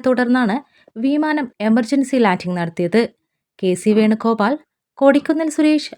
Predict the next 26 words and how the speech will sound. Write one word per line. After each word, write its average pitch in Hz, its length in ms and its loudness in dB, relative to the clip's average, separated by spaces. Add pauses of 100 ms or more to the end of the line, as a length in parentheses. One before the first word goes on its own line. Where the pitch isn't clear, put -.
അടൂർ 226 340 2
പ്രകാശ്, 269 420 0 (140)
കെ 240 140 2
രാധാകൃഷ്ണൻ 254 640 0
തുടങ്ങിയ 254 360 0 (100)
കേരളത്തിലെ 240 480 0
എം 247 100 2
പിമാരും 254 380 0 (380)
വിമാനത്തിലുണ്ടായിരുന്നു. 220 1120 2 (760)
എയർ 294 260 6
ഇന്ത്യയുടെ 330 420 2 (180)
എ 240 140 2 (240)
ഐ - 20 2 (440)
ടു 277 100 0
ഫോർ 302 300 4 (100)
ഫൈവ് 277 180 6
ഫൈവ് 294 320 4
വിമാനമാണ് 269 580 4 (420)
ഇന്നലെ 294 380 4 (160)
ചെന്നൈയിൽ 285 480 4 (200)
അടിയന്തര 269 480 2
ലാൻഡിംഗ് 185 440 2
നടത്തിയത്. 180 460 0 (580)
വൈകിട്ട് 233 540 2 (400)
ഏഴ് 269 360 4
പതിനഞ്ചിന് 294 560 0